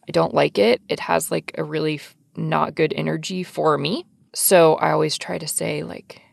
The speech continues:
"Life is full. My schedule is full," that kind of thing. So my schedule has been very full the past month, which is a wonderful thing for business and a not so great thing for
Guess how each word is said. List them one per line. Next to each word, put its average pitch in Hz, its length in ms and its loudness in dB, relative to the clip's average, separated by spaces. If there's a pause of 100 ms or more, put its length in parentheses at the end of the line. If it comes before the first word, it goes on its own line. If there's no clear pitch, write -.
(280)
"Life 165 440 -10
is - 200 -8
full. 214 440 -4
My 170 100 -8
schedule 226 560 -8
is 233 220 -8
full," - 400 -8 (300)
that 156 200 -10
kind - 180 -16
of 175 60 -16
thing. - 320 -14 (380)
So - 160 -12
my 240 80 -6
schedule 294 380 -2
has 254 180 -4
been 240 220 0
very 196 360 2
full 170 460 -2
the 262 100 -6
past 247 340 -6
month, 262 320 -10
which 202 200 -10
is 226 100 -6
a 254 80 -2
wonderful 214 540 -4
thing 202 240 -4
for 180 120 -6
business 160 600 -6 (560)
and 185 260 0
a 185 60 0
not 175 260 0
so 170 240 0
great 165 300 -4
thing 156 240 -6
for 156 520 -4